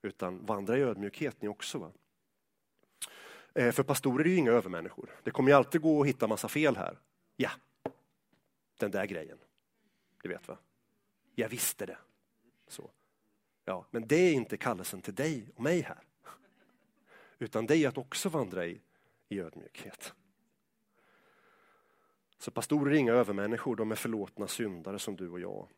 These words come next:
Vi ska ta emot deras tjänande ledarskap i ödmjukhet. Det är Guds ordning. Det tredje och sista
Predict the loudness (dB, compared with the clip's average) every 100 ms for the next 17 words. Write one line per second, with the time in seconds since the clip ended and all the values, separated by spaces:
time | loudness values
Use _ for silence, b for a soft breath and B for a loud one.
0 | _ -14 -10 -10 -6 -4 -4 -6 -6 -8
1 | -6 -6 -6 -6 -10 -10 -10 -10 -14 -14
2 | -18 _ b b -12 -8 -8 -8 -16 -20
3 | -16 -16 -18 -20 -20 _ _ -12 -12 -12
4 | -18 -16 -18 -20 _ _ _ _ _ _
5 | _ _ _ -14 B 2 8 8 10 8
6 | 6 -4 -4 0 0 2 0